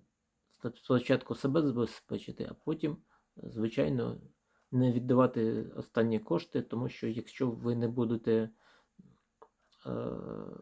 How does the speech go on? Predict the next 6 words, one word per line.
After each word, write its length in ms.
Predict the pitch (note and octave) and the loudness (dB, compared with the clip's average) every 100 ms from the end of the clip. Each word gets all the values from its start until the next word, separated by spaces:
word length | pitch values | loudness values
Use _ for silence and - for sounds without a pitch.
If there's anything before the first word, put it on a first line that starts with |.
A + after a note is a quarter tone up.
| - _ _ _ | -20 _ _ _
працьовиті, 960 | B2 A#2 C3+ C3+ E3 - D3 C3 C3+ B2+ _ - | -2 2 2 4 2 2 2 2 -2 -10 _ -18
здорові, 760 | D#3+ A2+ G#2+ B2+ D3+ D3 C3+ C3+ - - - - - - - _ _ - _ _ _ _ | -10 -2 4 6 6 4 2 -4 -12 -18 -10 -10 -8 -12 -12 _ _ -20 _ _ _ _
то 380 | A#2+ A#2 A#2 A2+ _ _ _ _ _ _ _ _ _ _ _ _ _ _ _ _ _ _ _ _ _ _ _ _ _ _ _ _ _ _ _ _ _ _ _ _ _ _ _ _ _ _ _ _ _ _ _ _ _ - | 0 2 -2 -8 _ _ _ _ _ _ _ _ _ _ _ _ _ _ _ _ _ _ _ _ _ _ _ _ _ _ _ _ _ _ _ _ _ _ _ _ _ _ _ _ _ _ _ _ _ _ _ _ _ -2
вам 220 | B2 B2+ | 2 2
захочете, 680 | A#2 - C3 A#2+ - B2 - | 2 2 0 -2 -4 -4 -4
захочеться 1000 | C3 A#2+ - C#3 A#2+ - A#2 A#2 B2 | -6 -4 -4 -6 -8 -6 -4 -4 -6